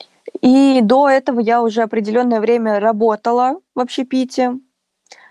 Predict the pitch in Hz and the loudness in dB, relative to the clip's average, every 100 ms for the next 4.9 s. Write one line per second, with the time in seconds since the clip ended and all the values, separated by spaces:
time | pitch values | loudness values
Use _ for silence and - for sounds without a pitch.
0 | _ - 233 240 233 220 220 220 220 220 | _ -2 0 0 -2 -4 -4 -4 -2 -4
1 | 208 196 196 190 - 202 190 196 190 202 | -4 -6 -6 -6 -4 -4 -4 -6 -4 -2
2 | 202 - - 214 202 190 190 208 208 196 | -2 -4 -2 0 0 -2 0 0 0 -2
3 | 190 196 202 196 202 208 196 196 202 - | -8 -6 -4 -4 -4 -4 -4 -4 -6 -4
4 | 208 196 196 226 269 - 302 285 | -2 0 0 0 -2 -6 -4 -4